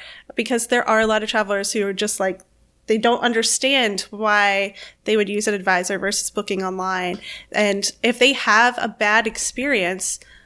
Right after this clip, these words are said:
with a travel advisor, and I will take it a step further, if they have a bad experience with a travel advisor who also charged them a fee up front, um,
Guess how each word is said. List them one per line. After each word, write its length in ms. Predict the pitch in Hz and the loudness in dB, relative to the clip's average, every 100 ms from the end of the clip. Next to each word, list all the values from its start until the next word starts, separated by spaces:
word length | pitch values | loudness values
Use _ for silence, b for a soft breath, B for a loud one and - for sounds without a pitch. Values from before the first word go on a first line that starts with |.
| b - | b -10
with 420 | 196 214 220 - - | 0 2 2 -2 -6
a 80 | |
travel 320 | 214 233 269 285 | -2 0 2 2
advisor, 460 | 202 196 196 214 | 2 0 0 0
and 180 | 208 208 | 0 0
I 60 | 202 | 0
will 180 | 214 | 0
take 180 | 233 262 | 0 -2
it 40 | 233 | -2
a 40 | |
step 220 | - 226 | -2 -2
further, 220 | - 285 | -2 0
if 80 | 196 | 0
they 100 | 339 | -2
have 100 | 480 | -2
a 60 | 403 | 0
bad 220 | 277 240 | 2 0
experience 380 | 220 - 226 214 | -2 -4 -4 -2
with 100 | 202 | -4
a 40 | |
travel 280 | 185 214 208 | -4 -4 -2
advisor 340 | 202 196 196 196 | -2 -2 -2 -4
who 100 | 190 | -4
also 280 | 196 - | -4 -4
charged 380 | 214 - 214 208 | -6 -6 -4 -2
them 180 | 202 185 | -2 -4
a 180 | - 190 | -4 -6
fee 440 | - - 214 240 262 | -8 -6 -2 -2 0
up 200 | 262 - | -2 -2
front, 440 | - 285 285 - B B B B - | -4 -4 -4 -6 B B B B -2
um, 520 | 220 208 190 185 208 | 2 2 0 -2 -6